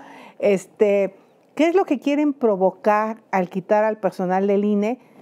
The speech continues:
so pretexto de que se van a ahorrar tres mil quinientos millones de pesos? Ese es el pretexto. Pero en Dos Bocas, que es algo que le reclamé y que ahorita vamos a hablar a la Secretaría de Energía, ya se gastaron de más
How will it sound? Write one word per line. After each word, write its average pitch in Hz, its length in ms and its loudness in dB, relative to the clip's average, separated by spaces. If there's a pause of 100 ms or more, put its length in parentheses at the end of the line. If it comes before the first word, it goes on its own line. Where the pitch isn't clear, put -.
so 339 460 0
pretexto 285 600 0
de 226 100 0
que - 60 -16
se 208 120 -2
van 208 180 0
a 220 40 0
ahorrar 190 360 0
tres 196 220 -4
mil 190 180 -4
quinientos 185 400 -4
millones 180 320 -4
de 196 80 -2
pesos? - 540 -6
Ese 226 140 -2
es - 80 -4
el - 80 2
pretexto. - 480 -8 (640)
Pero 220 180 2
en 220 140 0
Dos 370 280 4
Bocas, - 680 0 (220)
que 214 80 -2
es 208 100 0
algo 254 180 2
que 233 100 0
le 202 120 2
reclamé 175 420 0
y 220 60 -2
que 220 100 -4
ahorita 185 180 2
vamos 202 260 -2
a 214 40 4
hablar 180 320 0 (380)
a 190 80 0
la 190 100 2
Secretaría 202 480 0
de 226 80 0
Energía, 220 520 -2 (680)
ya 320 180 6
se 415 160 -2
gastaron 214 720 0
de 233 160 4
más - 680 -4